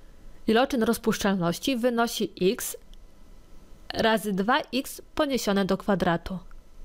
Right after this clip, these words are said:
co daje nam cztery x do trzeciej. Znamy wartość stałej równowagi reakcji,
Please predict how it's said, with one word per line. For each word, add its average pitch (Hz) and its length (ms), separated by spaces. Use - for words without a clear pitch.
co 202 140
daje 233 340
nam 180 280
cztery 294 460
x - 280
do 226 120
trzeciej. - 500
Znamy 269 420
wartość 240 400
stałej 269 320
równowagi 208 560
reakcji, 208 560